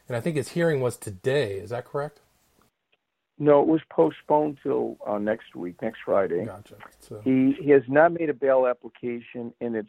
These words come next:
Speaker 2: not believed that he could – attain bail because he, number one, he fled to Mexico, and number two, he's charged with sex trafficking. It's his, uh, you know, he's,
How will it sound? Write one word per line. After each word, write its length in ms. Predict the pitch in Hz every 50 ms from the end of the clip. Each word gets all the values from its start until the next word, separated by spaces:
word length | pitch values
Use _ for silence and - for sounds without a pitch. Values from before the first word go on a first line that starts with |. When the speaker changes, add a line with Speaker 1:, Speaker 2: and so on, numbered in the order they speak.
| - -
Speaker 2:
not 320 | 127 127 139 147 160 170 _ _ -
believed 720 | 160 151 143 135 135 135 135 123 120 87 69 _ _ - _ _ _ _ _ _ _ _ _ _ _ _ _ _ _ -
that 180 | 120 131 131 123
he 200 | 127 131 123 - -
could – 420 | - - - 139 131 127 123 - _ _ _ _ _ _ _ -
attain 460 | 143 127 _ - - 139 139 139 143 123
bail 280 | 123 120 120 113 117
because 400 | 120 123 117 117 - 127 117 117 117 -
he, 80 | 120
number 420 | 110 107 113 123 123 135 131 123 120
one, 360 | 113 113 110 110 113 117 - _ _ _ _ _ _ _ _ _ -
he 80 | - 113 - -
fled 240 | - 131 131 131 127
to 60 | 127
Mexico, 640 | 123 120 107 - - - - - - 90 90 - - _ _ _ _ _ _ _ _ _ _ _ _ _ _ _ _ -
and 100 | 135 139
number 260 | 139 143 139 139 135
two, 240 | 131 - - 156 156
he's 180 | 151 139 135 120 123 127 - - - 120 120 117 -
charged 280 | - 143 143 147 131 127
with 100 | 120 - -
sex 220 | - 139 139 - - - - -
trafficking. 640 | - 151 143 139 - - 120 - - 156 151 151 143
It's 160 | 139 127 _ -
his, 180 | - 120 117 -
uh, 220 | 107 98 110 104 104 _ _ _ _ _ _ _ -
you 80 | 123 123
know, 60 | 117
he's, 80 | 113